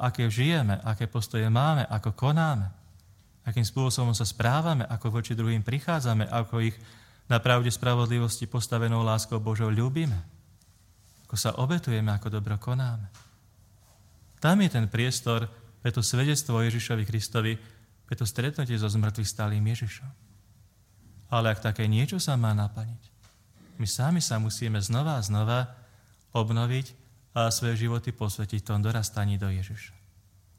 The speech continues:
Preto sa nám núka i z dnešného evanjelia, áno, to živé stretnutie so zmŕtvychvstalým Pánom. Naša osobná viera, ktorá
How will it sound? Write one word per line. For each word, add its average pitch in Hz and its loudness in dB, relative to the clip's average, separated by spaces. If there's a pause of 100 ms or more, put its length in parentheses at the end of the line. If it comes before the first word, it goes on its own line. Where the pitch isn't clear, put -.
(480)
Preto 131 0
sa 117 0
nám 110 4
núka 123 2
i 110 0
z 113 -4
dnešného 110 -2
evanjelia, 107 0 (480)
áno, 120 4 (400)
to - 0
živé 127 4
stretnutie 117 2
so 107 6
zmŕtvychvstalým 104 4
Pánom. 107 -2 (800)
Naša 110 0
osobná 113 4
viera, 113 4
ktorá 104 2